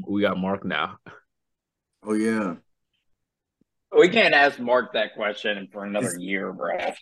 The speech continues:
Speaker 2: Yeah, I was about to say, we gotta wait a little bit.
Speaker 1: Whoa, whoa, yeah, yeah, whoa,
Speaker 3: Yeah.
Speaker 1: whoa, whoa. I'm just saying, just, like,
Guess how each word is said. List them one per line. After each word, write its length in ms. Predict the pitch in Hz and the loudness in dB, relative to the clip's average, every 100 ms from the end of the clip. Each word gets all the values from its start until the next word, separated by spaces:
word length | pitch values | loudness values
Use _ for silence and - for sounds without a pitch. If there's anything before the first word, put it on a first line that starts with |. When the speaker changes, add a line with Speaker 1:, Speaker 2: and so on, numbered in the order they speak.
| - | -2
Speaker 2:
Yeah, 160 | 135 131 | 0 2
I 20 | |
was 60 | |
about 140 | 139 139 | 2 0
to 40 | |
say, 140 | 135 131 | 2 2
we 140 | 139 | 2
gotta 160 | 147 110 | 2 0
wait 220 | 120 143 | 0 0
a 40 | |
little 260 | 123 117 117 | 0 -2 4
bit. 100 | 240 | 8
Speaker 1:
Whoa, 220 | 247 240 | 10 10
whoa, 40 | 240 | 8
yeah, 240 | 233 233 | 8 6
yeah, 180 | 220 214 | 8 10
whoa, 160 | 220 208 | 10 10
Speaker 3:
Yeah. 80 | 208 | 10
Speaker 1:
whoa, 100 | 202 | 8
whoa. 260 | 196 180 | 8 4
I'm 80 | 202 | 4
just 420 | 196 156 131 - | 2 0 -6 -6
saying, 360 | 127 143 127 117 | 0 2 2 0
just, 240 | 107 107 | 0 -2
like, 480 | 110 95 90 64 - | -4 -4 -6 -8 -14